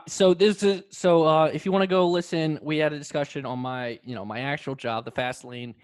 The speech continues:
with Ed Lane podcast feed, to plug my other time I get to talk about sports and baseball. I think what's, baseball's gonna get two expansion teams. It's the same thing in the N B A.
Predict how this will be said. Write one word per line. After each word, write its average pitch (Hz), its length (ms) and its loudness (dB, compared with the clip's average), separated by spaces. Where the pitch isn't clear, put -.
with - 100 -8
Ed 135 180 0
Lane 127 180 -2
podcast 127 600 -2
feed, 120 280 -14
to - 60 -20
plug 123 320 -6
my 123 120 -2
other 120 260 -2
time 127 220 -2
I 117 40 -10
get 117 140 -14
to 98 60 -16
talk 120 200 -8
about 117 240 -10
sports - 480 -12
and 135 120 -6
baseball. 139 640 -4
I 254 220 2
think 220 320 0
what's, 170 220 -2
baseball's 240 440 2
gonna 180 160 2
get 160 240 -2
two 147 160 -4
expansion 123 520 -6
teams. - 460 -18
It's 147 140 -14
the 185 80 -4
same 202 260 2
thing 180 140 0
in 165 60 4
the 143 120 2
N 127 80 0
B 110 120 -6
A. - 120 -14